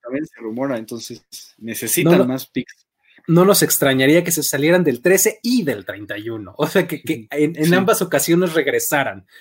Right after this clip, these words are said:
Speaker 2: ¿no? Pero bueno, eh, José, de nuevo, el caso de Cole Kmet es interesante, de ser una primera ronda en algunos mocks hasta caer a tercera. Efectivamente, también Cole Kmet es uno de esos nombres que, que ha
Speaker 1: Sí.
Speaker 2: estado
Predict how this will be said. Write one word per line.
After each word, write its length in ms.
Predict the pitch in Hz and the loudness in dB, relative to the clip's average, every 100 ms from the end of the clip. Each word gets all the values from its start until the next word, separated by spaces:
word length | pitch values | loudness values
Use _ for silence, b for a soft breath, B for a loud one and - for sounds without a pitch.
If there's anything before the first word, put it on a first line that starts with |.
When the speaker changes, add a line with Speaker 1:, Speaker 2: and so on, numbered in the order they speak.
| b | b
Speaker 2:
¿no? 240 | 131 147 262 B B B _ | -2 -2 -2 B B B _
Pero 240 | 131 131 | 4 6
bueno, 360 | 147 143 113 113 | 6 2 -2 -6
eh, 160 | 139 123 | -6 -6
José, 320 | 120 135 175 | -4 -2 0
de 80 | 175 | 2
nuevo, 460 | 160 165 151 131 127 | 0 0 0 -2 -4
el 160 | 139 | -4
caso 640 | 139 185 214 202 196 190 190 | -4 -2 0 0 2 2 2
de 160 | 165 | -2
Cole 220 | 170 214 220 | 0 -2 0
Kmet 360 | 170 175 175 - - | -4 -4 -6 -10 -12
es 180 | 160 156 | -8 -6
interesante, 760 | 175 156 131 - 160 170 131 113 | -4 -4 -4 -4 -6 -4 -4 -4
de 80 | 117 | -6
ser 120 | 175 | -4
una 160 | 185 | -4
primera 320 | 175 147 165 160 | -4 -4 -2 -2
ronda 440 | 165 180 185 190 | -2 -2 0 -2
en 140 | 147 139 | -4 -6
algunos 360 | 135 165 160 | -6 -4 -4
mocks 380 | 151 175 - - B B B | -2 -4 -4 -10 B B B
hasta 240 | 117 - 143 | -6 -4 0
caer 160 | 147 | 2
a 100 | 165 | 2
tercera. 380 | 160 131 160 135 | 0 0 0 0
Efectivamente, 560 | 120 - 170 180 233 247 | -6 -4 0 2 0 -4
también 260 | 156 196 | -2 -2
Cole 160 | 196 226 | 0 -2
Kmet 260 | 208 202 | 0 -2
es 120 | 196 - | -2 -4
uno 160 | 202 | 2
de 60 | 196 | 2
esos 260 | 190 170 | 2 -2
nombres 480 | 165 202 180 127 - | 0 2 2 0 -4
que, 300 | - 123 113 - | -2 -2 -2 -4
que 120 | 123 | -4
ha 340 | 123 151 147 | 0 4 4
Speaker 1:
Sí. 80 | 135 | 4
Speaker 2:
estado 320 | 123 - 156 | 0 2 2